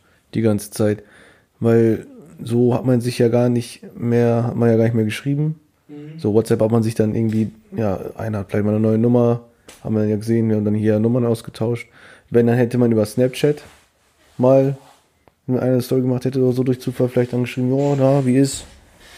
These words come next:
Speaker 1: Aber ich glaub, an sich war das Ding, glaub ich, durch, dachte so jetzt, ja, machst dein Ding hier mit Carina, ziehst du durch.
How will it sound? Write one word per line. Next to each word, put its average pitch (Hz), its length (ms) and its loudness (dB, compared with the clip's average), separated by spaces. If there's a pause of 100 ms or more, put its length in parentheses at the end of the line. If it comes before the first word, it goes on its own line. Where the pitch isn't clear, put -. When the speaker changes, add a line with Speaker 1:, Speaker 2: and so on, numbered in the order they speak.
(320)
Speaker 1:
Aber 107 140 -2
ich - 140 -8
glaub, 135 280 4 (640)
an 107 80 -8
sich 113 240 -4
war 113 80 4
das 113 160 2
Ding, 120 200 -2
glaub 113 140 0
ich, 113 80 -6
durch, 113 160 0
dachte 113 280 -2
so 113 160 -2
jetzt, 110 240 -6
ja, 117 140 2
machst 101 280 -6
dein 101 140 0
Ding 123 240 -2
hier 131 160 0
mit 120 160 -2
Carina, 131 420 0
ziehst 131 280 -6
du 131 40 -8
durch. 127 360 2